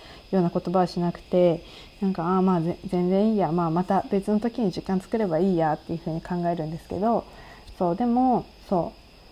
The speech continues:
う、なんか、そう、だからその、何？自分自身でそれ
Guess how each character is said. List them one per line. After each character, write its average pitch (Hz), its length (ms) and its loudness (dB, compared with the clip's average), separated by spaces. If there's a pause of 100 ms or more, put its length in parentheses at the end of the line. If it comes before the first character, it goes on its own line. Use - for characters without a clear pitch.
(200)
う、 - 20 -6
な 196 60 2
ん 185 80 0
か、 156 300 -4 (1400)
そ 165 180 -2 (140)
う、 - 40 -8
だ 196 60 -4
か 185 100 -2
ら 170 60 -2
そ 214 160 0
の、 214 200 4 (140)
何？ 185 280 2 (1300)
自 208 140 0
分 226 160 4
自 247 200 0
身 170 80 0
で 165 180 2
そ 180 100 0
れ 180 200 0